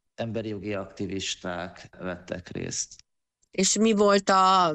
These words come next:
Speaker 2: a végkövetkeztetés ennek a beszélgetésnek, vagy mit lehetne levonni, milyen konklúziót?
Speaker 1: Inkább azt mondom, hogy akkor mi, mi a könyvnek a mi, mi személyes konklúzió, mert ugye azt
Speaker 2: Igen.
Speaker 1: mondta vele a beszélgetésen is, hogy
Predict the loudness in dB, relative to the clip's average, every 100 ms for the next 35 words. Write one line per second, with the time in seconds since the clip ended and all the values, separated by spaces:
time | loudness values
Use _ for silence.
0 | -4 -2 2 4 2 2 2 2 2 -2
1 | 0 0 2 2 2 4 4 4 4 4
2 | 4 2 2 2 0 2 2 2 2 4
3 | 2 4 4 4 4 4 4 4 4 4
4 | 6 4 4 4 2 2 4 4 6 4
5 | 4 0 -10 _ -20 -14 -6 -4 -4 -4
6 | -4 -4 -4 -4 -2 0 0 -4 -6 -6
7 | -4 -4 -6 -6 -4 -4 -4 -6 -4 -4
8 | -6 -4 -4 -4 -8 -10 -6 -4 -2 -4
9 | -2 -2 4 6 8 6 4 -2 -4 -6
10 | -6 -6 -6 -8 -10 -14 -12 -6 -4 -2
11 | -4 -4 -6 -8